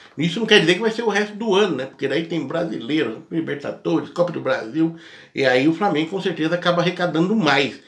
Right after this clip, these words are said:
Mas nesse início de campeonato, o Flamengo tem a maior média de público do, do Brasil, com, acho que, se não me engano, é a quinta arrecadação,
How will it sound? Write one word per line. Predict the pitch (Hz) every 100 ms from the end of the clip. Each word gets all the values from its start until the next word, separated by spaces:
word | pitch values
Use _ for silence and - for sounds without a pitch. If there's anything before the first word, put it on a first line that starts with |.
| - _
Mas | 123 127 120
nesse | 156 165
início | 202 151 139
de | 127
campeonato, | 123 135 123 113 156 220 - _ _ _
o | - 131
Flamengo | 156 139 127 151 165
tem | 160 190
a | 202
maior | 147 143
média | 123 110 131
de | 139
público | - 123 302 320 370 349 -
do, | 131 120 117
do | 120
Brasil, | 117 123 110 139 277 330 - _ _ _ _ _ _ _ - -
com, | - 151 165 196 226
acho | 214 175 170 -
que, |
se | 170
não | 180
me | 147
engano, | 170
é | 202
a | -
quinta | - 254 285
arrecadação, | 208 208 202 175 160 143 123 120